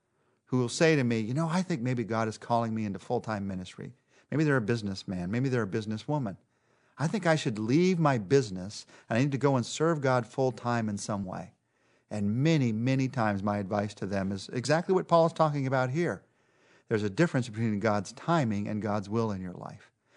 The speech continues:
What you're thinking about doing, it may be exactly God's will for your life, but the time may not be right yet. If you leave what you're doing now and go do this,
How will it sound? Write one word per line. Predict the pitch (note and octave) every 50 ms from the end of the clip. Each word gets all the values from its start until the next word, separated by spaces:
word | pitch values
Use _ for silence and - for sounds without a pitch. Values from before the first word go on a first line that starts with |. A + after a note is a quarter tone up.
| _
What | _ C3+ C3+
you're | C3 A#2+
thinking | - - A3 A3+ A#3 G3+ E3+
about | D3+ C3 C3+ C3+ C#3 B2
doing, | A2+ C#3+ C#3+ C3+ B2+ B2 B2 A#2+ - - - - - -
it | A2+
may | A2+ C3+ D#3 E3
be | D3+ D3+ C#3
exactly | A#2+ G#2 G2 G2+ B2 D3+ F#3 G#3+ G#3 - F3+ D#3+
God's | - C#3 C3+ C3+ C3 A2+ A2+
will | A#2 C#3+ D3 C#3+
for | C#3+ C#3
your | A2+ G#2+ G#2
life, | G#2 G#2 G#2 G#2 -
but | - A2+ -
the | A2
time | - - - - B2 C3+ D3 C#3 C3 B2
may | A2 G2+ G2
not | G2 G2 F#2+ F#2+ - -
be | A2 G#2
right | G2 - F#2+ F#2+ F#2 -
yet. | - G#2 G2+ - - _ _ _ _ _ _ _ _ _ _ _
If | -
you | B2 B2+
leave | A#2+ D3 F#3 G3 G3
what | G3+ G3 -
you're | E3 C3
doing | D3 D#3+ E3 D#3 D3 C#3
now | C3+ C#3+ D3+ E3+ F3+ F3
and | B2 A#2+
go | B2 C3+ C3+
do | C3 C3+ C#3+ C#3+
this, | C3+ D#3 D#3+ E3 - -